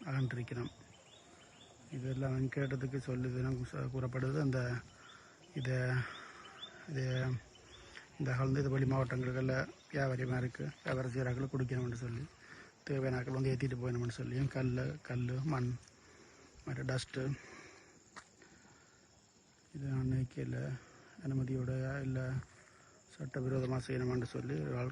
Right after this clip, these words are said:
எங்களுக்கு த-, தகவல் வந்தபடியே வந்து பார்த்தோம் நாங்க, இளங்குமரன் எம் பியோட. இதை நாங்க அடுத்த கட்டத்துக்கு உரிய, உரிய நடவடிக்கைக்கு எடுக்கிறோம். அது இல்லாம இதுல பாருங்கோ,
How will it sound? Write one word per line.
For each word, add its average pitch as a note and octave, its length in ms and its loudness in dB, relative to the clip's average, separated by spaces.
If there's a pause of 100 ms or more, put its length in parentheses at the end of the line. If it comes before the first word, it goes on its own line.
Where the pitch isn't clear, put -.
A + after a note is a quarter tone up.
(120)
எங்களுக்கு B2 280 -2
த-, C3 320 0
தகவல் C#3 320 6
வந்தபடியே C3 240 4
வந்து C3+ 160 4
பார்த்தோம் B2+ 300 2
நாங்க, B2 220 2
இளங்குமரன் A#2+ 420 -2
எம் A#2 80 -2
பியோட. A#2+ 260 -2 (1000)
இதை C3 180 -4
நாங்க B2 260 0 (380)
அடுத்த B2 240 -6
கட்டத்துக்கு B2 420 -4
உரிய, B2+ 180 0 (140)
உரிய B2+ 200 0
நடவடிக்கைக்கு B2 540 -2 (800)
எடுக்கிறோம். A#2+ 400 -4 (1400)
அது C3+ 160 0
இல்லாம C3+ 320 4
இதுல C3+ 180 4
பாருங்கோ, C3+ 520 4